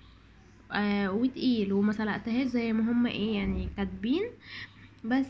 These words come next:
هي انا يعني غلطتي ان انا ما، ما سلقتهاش. هي المفروض ك-، كنت فعلًا اسلقها عشان ما تشربش كمية السوائل دي. لو ما كنت سلقتها كانت هتطلع جوسي وطرية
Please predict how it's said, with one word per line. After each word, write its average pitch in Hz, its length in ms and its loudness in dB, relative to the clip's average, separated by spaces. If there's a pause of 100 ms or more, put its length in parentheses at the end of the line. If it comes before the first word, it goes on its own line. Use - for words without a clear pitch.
هي 247 360 0
انا 214 380 0
يعني 190 320 -2
غلطتي 208 540 -2
ان 262 100 4
انا 240 180 4
ما، 214 280 0
ما 190 120 0
سلقتهاش. 208 680 -4
هي 220 80 0
المفروض 214 320 -4 (100)
ك-، 208 200 -2
كنت 202 180 -6
فعلًا 220 420 -2
اسلقها 247 520 -4 (340)
عشان 208 200 -2
ما 202 100 4
تشربش 208 440 -6
كمية 226 260 0
السوائل 226 580 -2
دي. 277 200 0
لو 254 140 0
ما 214 80 0
كنت - 240 -4
سلقتها 247 580 -4
كانت 226 220 -6
هتطلع 220 440 -2
جوسي 247 380 2
وطرية 226 580 0